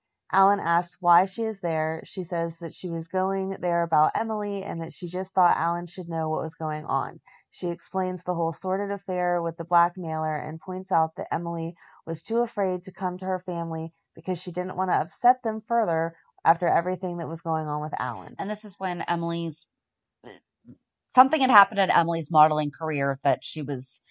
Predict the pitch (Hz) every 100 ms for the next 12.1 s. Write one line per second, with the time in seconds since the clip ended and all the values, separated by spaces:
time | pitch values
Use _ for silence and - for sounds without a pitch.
0 | _ _ _ _ - 196 185 170 170 165
1 | 156 160 165 147 143 - 156 - - -
2 | - - - 185 - - _ _ _ _
3 | _ _ _ _ _ 202 214 220 220 208
4 | 202 - 202 - 269 - 233 220 214 202
5 | 190 175 175 175 175 170 190 214 214 208
6 | 190 196 _ _ _ _ 208 - 196 190
7 | 190 180 175 185 185 - 185 160 160 170
8 | 165 185 185 180 180 170 165 - 160 160
9 | 165 175 - - - 185 175 170 - -
10 | 185 175 175 165 175 165 165 - 170 185
11 | 180 - 175 170 165 160 165 160 175 165
12 | 160